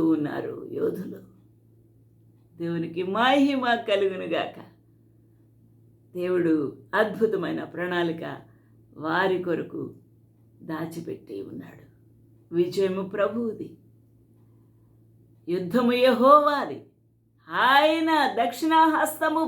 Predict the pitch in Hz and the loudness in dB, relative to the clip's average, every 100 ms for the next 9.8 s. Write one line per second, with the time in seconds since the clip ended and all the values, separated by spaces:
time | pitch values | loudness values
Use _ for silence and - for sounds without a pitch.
0 | 226 208 247 285 320 330 320 269 220 - | 0 2 2 0 0 2 2 2 -2 -4
1 | 190 170 151 - - _ _ _ _ _ | -4 -2 -4 -8 -20 _ _ _ _ _
2 | _ _ _ 143 180 220 196 185 175 165 | _ _ _ -8 -4 -2 -2 0 2 2
3 | 160 - - _ _ _ _ _ _ 156 | 2 -2 -16 _ _ _ _ _ _ -4
4 | 175 170 175 165 151 147 - 220 262 - | 0 0 2 2 0 -4 -2 0 0 -2
5 | 202 - 180 175 165 147 147 143 139 147 | -4 -4 -6 -2 -2 -2 -6 -10 -8 -4
6 | 165 196 170 170 - - - - - - | -2 0 -2 -4 -6 -10 -16 -20 -20 -20
7 | - - - - _ _ _ _ _ _ | -20 -20 -20 -20 _ _ _ _ _ _
8 | _ _ _ _ _ _ _ _ _ _ | _ _ _ _ _ _ _ _ _ _
9 | _ _ _ _ - - - - | _ _ _ _ -18 -16 -16 -12